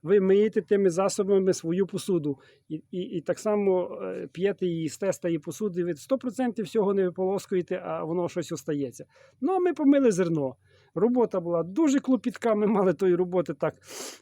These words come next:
<laughs> можна сказати, на півліта. Ну, але з-, урожай ми спасли, і саме головна задача поставлена нам,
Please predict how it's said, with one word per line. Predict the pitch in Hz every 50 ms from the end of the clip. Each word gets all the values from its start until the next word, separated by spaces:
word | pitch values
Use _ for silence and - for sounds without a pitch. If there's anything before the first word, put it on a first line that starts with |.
| - - - -
<laughs> | 170 - - - - - - _ _ - 170 -
можна | 196 190 190 175 160 165
сказати, | 143 - - 175 156 135 151
на | 170 175
півліта. | 170 - 233 240 247 254 285 294 - - 269 247 - - _ -
Ну, | 156 156 180 220 240 240 - -
але | 208 196 196 190 185 160
з-, | 147 - _ - 165 - -
урожай | - 175 170 175 165 202 202 185
ми | 180 165
спасли, | - - - 170 - - 185 208 240 254 247 233 -
і | 185 175 175
саме | 156 - 202 190 190 175
головна | 147 156 160 160 165 170 170
задача | 156 165 151 175 165 - -
поставлена | - - 160 - - 196 185 180 180 175 175 170
нам, | 165 165 165 165 170